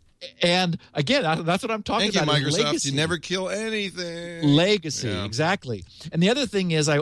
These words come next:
Speaker 1: I'm, w-, we're, we're, this all runs under Wine, so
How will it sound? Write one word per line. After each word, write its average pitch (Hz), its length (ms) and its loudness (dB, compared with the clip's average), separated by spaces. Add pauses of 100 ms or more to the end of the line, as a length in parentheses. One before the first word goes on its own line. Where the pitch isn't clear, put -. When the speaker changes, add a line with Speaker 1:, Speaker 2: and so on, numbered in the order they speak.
Speaker 1:
I'm, 147 300 2 (240)
w-, 143 240 -2
we're, 156 240 4
we're, 151 320 4
this 143 260 0
all 226 220 2
runs 180 500 0
under 156 460 2
Wine, 127 720 0 (160)
so 151 480 2